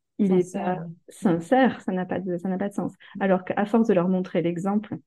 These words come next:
Speaker 1: euh, ça viendra d'eux-mêmes
Speaker 2: Mhm.
Speaker 1: et, euh, ils, ils sa-, ils seront même au bout d'un moment capables de dire, « Bon, ben, j'ai,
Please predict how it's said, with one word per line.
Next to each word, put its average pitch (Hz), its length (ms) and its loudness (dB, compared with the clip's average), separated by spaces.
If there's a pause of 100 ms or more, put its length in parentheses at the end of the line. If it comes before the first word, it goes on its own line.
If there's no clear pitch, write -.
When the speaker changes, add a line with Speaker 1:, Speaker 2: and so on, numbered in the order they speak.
(560)
Speaker 1:
euh, 180 360 -2 (200)
ça - 180 -4
viendra 180 320 2
d'eux-mêmes 202 520 4
Speaker 2:
Mhm. - 80 -4
Speaker 1:
et, 190 260 -4
euh, 180 200 -8
ils, 180 160 -6 (440)
ils 196 60 -4
sa-, 185 260 -4
ils 202 80 0
seront 185 260 0
même 202 360 2
au 196 40 -2
bout 185 120 -2
d'un 180 100 -2
moment 185 320 0
capables 233 520 -2
de 185 140 0
dire, « 208 300 0 (400)
Bon, 196 160 -2
ben, - 340 -2
j'ai, 180 320 -4